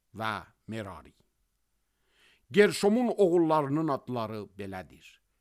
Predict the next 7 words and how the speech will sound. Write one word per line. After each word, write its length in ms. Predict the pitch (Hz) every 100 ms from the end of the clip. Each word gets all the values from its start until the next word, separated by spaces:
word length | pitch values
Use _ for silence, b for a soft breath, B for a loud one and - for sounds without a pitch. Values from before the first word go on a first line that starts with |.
| _
Libni 520 | 143 170 117 135 160 151
və 320 | 120 117 104
Şimi. 600 | - - - 101 - - - _ _ _ _ _ _ _ _ _ _ _ _ _ _ -
Qohatın 460 | 190 175 175 214
oğulları: 560 | 214 139 123 98 76 64 _ _ _ _
Əmram, 580 | 170 175 147 165 175 165 _ _ _ _ _ -
Yishar, 680 | 156 - - - 170 170